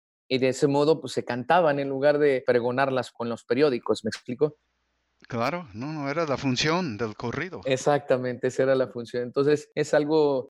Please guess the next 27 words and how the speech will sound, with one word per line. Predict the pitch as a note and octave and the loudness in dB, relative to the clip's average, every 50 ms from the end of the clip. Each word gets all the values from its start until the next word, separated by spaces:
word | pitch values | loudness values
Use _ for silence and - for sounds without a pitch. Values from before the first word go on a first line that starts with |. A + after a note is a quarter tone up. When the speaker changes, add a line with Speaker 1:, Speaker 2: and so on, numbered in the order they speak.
| _ _ | _ _
Speaker 1:
que | - B2 | -6 0
de | C3+ C3+ | 2 4
verdad | C3+ C3+ C3 C3+ D3 D3 C3+ | 4 4 4 4 2 2 0
que | B2+ A#2+ | -2 -4
se | - C3+ | -2 -4
ha | C3+ | -2
quedado | - C#3+ C#3 C3 C3+ C3+ C#3+ D3 C#3+ C3+ | 0 0 0 2 2 2 2 2 0 2
en | B2+ A#2 A2+ | 0 0 0
la | A2+ | 0
historia | A2+ - - - - - - C3+ C3+ C#3 D3 D3+ D3 - - | 0 -2 -6 -14 -12 -6 -2 -2 0 0 0 0 0 -2 -4
y | - B2 A#2+ - | -8 -10 -8 -4
que | - C3 C3 | 0 0 0
de | B2+ B2+ B2 | 0 0 -2
vez | C3+ C#3+ C3 | -2 -2 -2
en | D3 C3+ | -4 -4
cuando | - C#3 C#3+ C3+ C3+ C3 B2+ | -2 -2 -2 -2 -2 -4 -4
es | C3+ | -4
bueno | B2+ C3 C3+ C3+ C3 B2+ B2 - | -2 -2 0 0 0 -2 -4 -2
volverlo | - B2 A#2+ A#2+ C3 B2+ C3 C3+ | -2 -2 0 2 2 2 2 0
a | C3 A#2+ | -2 -4
comentar | C3 B2 B2+ B2+ B2+ B2 - C3 C3+ C#3 C3 - | -6 -6 -6 -6 -6 -2 0 0 0 0 -2 -2
porque | C#3 B2+ B2 - - B2+ B2 A#2+ A#2 _ _ - | -4 -4 -4 -4 -4 -2 -2 -2 -4 _ _ -4
mucha | C3+ C3+ C3 C#3+ B2+ | -2 0 2 2 2
gente | B2+ B2+ A#2+ A#2+ A#2 | 2 2 0 0 -4
no | A2+ A2+ | -4 -6
lo | A2 G#2 | -8 -8
sabe. | - - G#2+ F#2+ - | -8 -8 -8 -8 -10